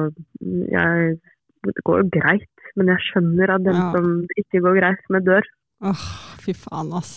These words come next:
Speaker 2: Det er ikke noe å kødde med. De jeg kjenner nå som har det, de er ganske dårlige, ass. Så
Speaker 1: Ja.
Speaker 2: det er ikke noe, jeg har ikke lyst til å ha det, men jeg tenker samtidig at jeg kommer til å få det en eller annen dag her.
Speaker 1: Ja.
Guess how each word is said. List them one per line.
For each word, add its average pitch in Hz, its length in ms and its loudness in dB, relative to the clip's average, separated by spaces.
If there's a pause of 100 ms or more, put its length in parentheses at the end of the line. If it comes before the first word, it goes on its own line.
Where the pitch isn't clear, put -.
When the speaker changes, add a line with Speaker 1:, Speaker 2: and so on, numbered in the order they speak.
(140)
Speaker 2:
Det - 120 -12
er - 140 -6
ikke 233 160 -2
noe 214 140 4
å - 40 -6
kødde 170 300 2
med. 190 260 4
De 190 80 6
jeg 190 220 4
kjenner 175 340 2
nå 175 160 4
som 196 160 4
har 160 240 2
det, 196 140 2
de 208 100 4
er 180 240 2
ganske 208 320 0
dårlige, 185 380 2
ass. - 140 -2 (1160)
Så - 260 0
Speaker 1:
Ja. 220 120 4 (260)
Speaker 2:
det 170 140 -2
er 175 100 -4
ikke 214 320 -2 (180)
noe, 214 200 6
jeg 185 80 2
har 202 140 4
ikke 294 180 4
lyst - 360 2
til 196 100 2
å 196 80 4
ha 165 100 2
det, 185 260 4
men 220 120 6
jeg 208 240 4
tenker 175 340 0
samtidig 208 360 0
at 165 100 -2
jeg 175 100 0
kommer 175 220 2
til 165 100 2
å 151 40 -6
få 151 200 -2
det 160 80 0
en 170 320 2
eller 170 120 2
annen 175 100 4
dag 175 180 4
her. 247 220 4 (880)
Speaker 1:
Ja. 220 240 2